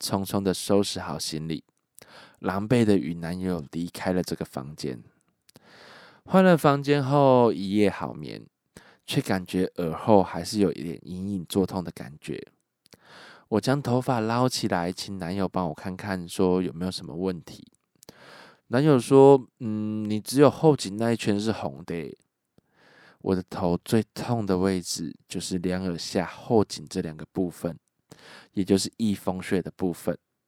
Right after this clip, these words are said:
你说，这像不像有人从背后狠狠的掐我啊？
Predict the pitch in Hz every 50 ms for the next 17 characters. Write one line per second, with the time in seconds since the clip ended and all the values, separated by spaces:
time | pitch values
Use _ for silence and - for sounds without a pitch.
0 | _ _ _ _ - 104 104 98 - - - - 127 123 123 127 127 131 135 135
1 | 135 - _ _ _ _ _ _ _ _ _ - - 101 92 - - 95 90 85
2 | 90 - - - 87 95 92 87 85 87 87 87 87 - - - 87 87 _ _
3 | - 101 95 92 90 - - 98 92 90 87 95 _ _ _ - - - - _
4 | _ - - - 90 90 - - 101 87 - 76 71 - - - - - 92 92
5 | 90 92 90 87 87 - - - - - - - - -